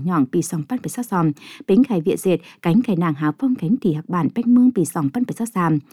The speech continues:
Bị sòng phát với sát sòm, chôm hạp bưng Há Phong Khánh Thị Đại Chủ ương cánh tỉnh khai nàng,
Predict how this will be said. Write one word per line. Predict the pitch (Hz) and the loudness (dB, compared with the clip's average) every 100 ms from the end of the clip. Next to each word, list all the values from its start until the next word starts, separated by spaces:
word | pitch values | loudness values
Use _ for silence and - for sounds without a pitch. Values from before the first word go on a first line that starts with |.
| _ _ _ - | _ _ _ 0
Bị | 226 | 2
sòng | 220 175 | 2 0
phát | 277 254 | -2 -2
với | |
sát | 240 247 | -4 -2
sòm, | 208 170 151 | 0 0 0
chôm | - 254 | 0 -2
hạp | 220 160 | -2 -4
bưng | 240 | -4
Há | 220 156 | -4 -4
Phong | 262 254 | -4 -6
Khánh | 180 | -4
Thị | 226 196 156 | -2 -2 0
Đại | 190 170 | -2 -4
Chủ | - | -2
ương | 175 165 - 151 - | 0 0 -2 -8 -4
cánh | 160 233 | 0 2
tỉnh | 240 156 | 2 0
khai | 143 170 | 0 -2
nàng, | 160 175 | 0 0